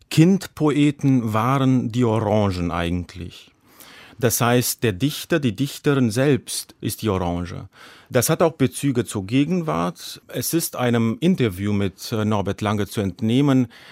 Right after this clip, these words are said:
dass er sich auch zu Donald Trump äußert. Und es gab tatsächlich diese Artikel, „Warum schaut er so orange aus? Was ist diese Bräunung, diese Stilisierung, diese Selbstdarstellung?“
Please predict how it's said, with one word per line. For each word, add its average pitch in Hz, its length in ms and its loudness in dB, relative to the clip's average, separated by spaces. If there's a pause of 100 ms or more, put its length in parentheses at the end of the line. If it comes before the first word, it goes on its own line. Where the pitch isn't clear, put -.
(100)
dass 113 380 -2
er 117 180 2
sich 110 300 -4
auch 120 220 -4
zu 117 400 -4
Donald 127 340 0
Trump 139 500 -4
äußert. 90 640 -8
Und 107 140 -2
es - 160 -8
gab 131 260 -4
tatsächlich 143 580 -6
diese 113 220 -2
Artikel, 95 480 -4
„Warum 127 420 -2
schaut 98 380 -4
er 90 60 -4
so 92 160 -4
orange 82 500 -4
aus? 85 320 -10
Was 107 140 -6
ist - 180 -6
diese 110 180 -2
Bräunung, 87 680 -2
diese 92 240 -4
Stilisierung, 92 840 -2
diese 92 220 -2
Selbstdarstellung?“ 92 920 -4